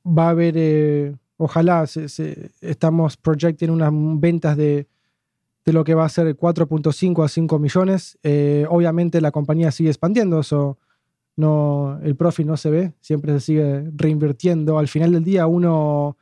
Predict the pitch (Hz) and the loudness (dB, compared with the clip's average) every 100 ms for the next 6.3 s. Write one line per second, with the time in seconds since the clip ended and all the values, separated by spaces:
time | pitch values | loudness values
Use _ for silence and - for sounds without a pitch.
0 | _ _ _ 156 151 202 165 156 147 185 | _ _ _ -2 0 0 0 0 0 0
1 | 185 165 156 143 143 139 135 135 135 135 | 0 0 -2 0 0 0 0 0 0 0
2 | 135 131 190 180 156 190 247 247 233 151 | -2 -2 0 2 2 0 0 -2 -4 -4
3 | 151 156 196 190 170 156 160 180 170 170 | -2 -2 -2 0 -2 0 0 0 0 0
4 | 170 156 - 156 170 151 - 190 185 160 | -2 -4 -4 -2 0 -2 -2 0 2 0
5 | 147 139 156 196 254 262 202 180 151 147 | 0 -2 -2 -2 -2 -2 -2 0 0 -2
6 | 139 180 | 0 -2